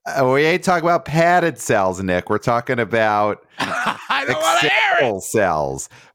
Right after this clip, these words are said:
Speaker 1: But
Speaker 2: I'm banging my head against your spreadsheet.
Speaker 1: let's go with supporting actress, 'cause the sag Awards, Jamie Lee Curtis won.
Speaker 2: Yeah.
Speaker 1: And previous, uh, awards in that category, the bafta went to Kerry Condon,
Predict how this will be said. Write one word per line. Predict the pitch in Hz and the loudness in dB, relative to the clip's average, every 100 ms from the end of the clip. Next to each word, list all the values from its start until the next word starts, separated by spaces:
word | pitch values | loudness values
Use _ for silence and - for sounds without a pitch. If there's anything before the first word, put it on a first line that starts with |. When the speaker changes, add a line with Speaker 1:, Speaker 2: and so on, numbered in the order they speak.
| - | 0
Speaker 1:
But | 139 135 | 2 2
Speaker 2:
I'm | 143 | 0
banging | 269 311 311 | -2 -2 0
my | 320 | 0
head | 320 370 339 | 0 0 0
against | 294 269 175 196 | -2 -4 -6 -6
your | 175 | -6
spreadsheet. | 151 151 127 - 104 90 | -2 -4 -4 -8 -10 -6
Speaker 1:
let's | 110 120 165 190 | 0 2 2 0
go | - 202 | 0 2
with | 180 170 | 4 2
supporting | - 135 - 135 131 120 | 0 -6 0 2 2 0
actress, | 107 87 - 71 69 - | 0 -2 -2 -4 -4 -2
'cause | 98 - | -2 -2
the | - | -6
sag | - 123 135 151 | -2 2 2 2
Awards, | 147 139 127 95 | 2 2 0 -2
Jamie | 117 131 151 | 0 0 2
Lee | 147 | 0
Curtis | 127 127 110 104 - | 0 0 0 -2 -2
won. | 80 67 - - _ - | -4 -4 -6 -16 _ -8
Speaker 2:
Yeah. | 113 - _ - - 110 | -6 -6 _ -20 -8 -2
Speaker 1:
And | 117 117 107 - | 0 0 -2 -6
previous, | - 147 160 165 165 165 - - - | -2 2 2 2 0 -2 -10 -10 0
uh, | 123 117 | 2 2
awards | 123 120 123 127 123 | 0 2 2 2 0
in | 120 | 0
that | 120 120 | 0 0
category, | 131 120 117 104 117 110 107 | 0 2 0 0 2 2 2
the | 85 | 0
bafta | 101 113 135 151 | 0 0 0 0
went | 139 131 | 0 0
to | 127 | -4
Kerry | - 120 117 | -2 0 0
Condon, | - 107 104 98 101 98 95 | -2 0 0 0 0 0 -2